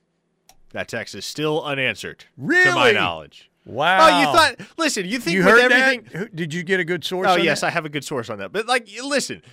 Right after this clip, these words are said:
Speaker 1: you think with everything Bonito has said on Twitter, dating back to mid-season last year, and he was calling out the coaching staff during the season. You think with all of what he has said on social media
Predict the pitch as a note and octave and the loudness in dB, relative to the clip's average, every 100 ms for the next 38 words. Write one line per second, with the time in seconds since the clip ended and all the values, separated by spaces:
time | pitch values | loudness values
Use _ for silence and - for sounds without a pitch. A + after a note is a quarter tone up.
0 | _ _ - A#3 C4 C#4+ A3+ G#3 G#3+ A3+ | _ _ -8 -6 -4 -4 -2 -2 -2 -2
1 | A#3+ A#3+ A#3 F3 D#3+ G3 F#3 E3+ D3+ - | -6 -6 -6 -6 -4 -2 0 -2 -4 -2
2 | D#3 D#3+ D3 B2+ A#2 C3 D3 D3+ _ _ | 0 0 0 -4 -6 -4 -4 -6 _ _
3 | _ _ _ _ _ _ _ - E3 G3+ | _ _ _ _ _ _ _ -4 -2 -2
4 | G#3+ G3+ G3 - E3+ A#2 _ _ - B2+ | -2 -2 -2 -2 -2 -4 _ _ -18 -10
5 | G3+ D#4 D4 G#3 - C#4+ C#4+ F#3 E3 D#3 | -2 -2 -2 -6 -4 -2 0 0 -2 0
6 | D3+ D3 - - C3+ F#2 _ _ _ _ | 0 0 -2 -4 -4 -6 _ _ _ _
7 | _ F3 G#3+ E4+ D4+ - C4+ C4 B3+ A#3 | _ -4 -2 0 0 0 2 2 0 -2
8 | G3 A3+ A3 A#3 F#3 A3+ F#3+ - _ _ | -4 -4 -4 -6 -4 0 0 -2 _ _
9 | A2+ - A#3+ C#4 B3+ A3+ G3+ E3+ G#3 F#3 | -12 2 4 6 2 2 2 2 2 0
10 | B2 F2 _ _ _ _ _ - F3+ B3 | -2 -10 _ _ _ _ _ -6 -4 -2
11 | D4 B3 G3 G#3 C4 B3+ A3+ G#3+ G3+ F3 | -2 -2 0 2 2 2 0 -2 -2 -4
12 | - F3+ F#3 G#3 A3+ _ _ _ - D#3+ | -2 0 0 -2 -6 _ _ _ -6 -4
13 | D#3+ F3 E3 D3+ D3 D#3 E3+ F3+ | -2 -2 -2 -2 0 0 0 -4